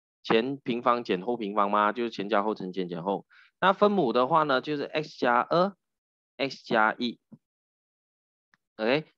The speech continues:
等于零。那分子分母看不到东西可以约减，所以我们就是想要说分子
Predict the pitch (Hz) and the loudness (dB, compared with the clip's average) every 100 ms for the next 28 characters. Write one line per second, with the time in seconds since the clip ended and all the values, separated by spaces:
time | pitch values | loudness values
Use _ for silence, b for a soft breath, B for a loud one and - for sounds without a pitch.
0 | - 92 98 95 82 - _ _ 196 196 | -6 -4 -2 -4 -6 -12 _ _ 2 4
1 | 214 170 135 160 143 110 107 107 104 107 | 4 2 2 2 2 2 0 0 -2 -4
2 | 104 170 160 156 156 151 131 113 101 117 | -4 -4 -2 2 2 2 -2 -6 -2 -2
3 | 107 131 123 95 82 - _ _ _ - | 0 0 2 0 0 -10 _ _ _ -2
4 | 180 156 127 143 165 160 127 104 127 135 | 2 4 2 0 -2 0 2 2 2 0
5 | 123 - 151 143 120 98 95 139 | -2 -2 -2 -2 -2 0 -2 -6